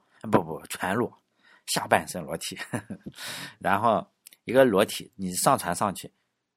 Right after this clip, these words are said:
然后被这个 Facebook 还是，应该是 Facebook，然后删了，删了之后，然后就跟他打，美国就受不了这个，美国人我就说没见识，删了，你说被个平台删个东西，这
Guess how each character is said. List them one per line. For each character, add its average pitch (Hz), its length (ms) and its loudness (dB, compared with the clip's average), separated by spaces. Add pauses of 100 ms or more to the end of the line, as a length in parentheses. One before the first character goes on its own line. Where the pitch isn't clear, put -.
然 98 100 0
后 113 60 2
被 120 180 0
这 110 120 -2
个 107 60 0 (240)
Facebook 147 400 -2
还 78 140 -10
是， 85 440 -8
应 98 120 -10
该 104 60 -4
是 104 140 -6
Facebook， 95 400 -6 (280)
然 113 120 0
后 117 40 -2
删 131 140 6
了， - 160 -2 (680)
删 165 220 0
了 156 120 8
之 104 120 -4
后， 127 380 4 (460)
然 131 180 4
后 185 100 4
就 226 120 0
跟 196 160 0
他 202 100 6
打， 196 220 -4
美 127 120 0
国 151 140 4
就 254 140 2
受 - 300 0
不 359 100 6
了 - 200 0
这 - 120 -2
个， 185 120 0
美 92 160 -4
国 113 140 0
人 240 140 2
我 143 100 2
就 135 140 -2
说 214 100 0
没 147 140 2
见 214 240 2
识， - 200 -10 (500)
删 - 460 -2
了， 180 80 0
你 113 140 -4
说 120 100 -4
被 180 160 0
个 170 80 -2
平 147 200 -8
台 170 160 -6
删 - 380 -4
个 254 80 -2
东 180 300 -2
西， - 320 -2
这 - 280 -6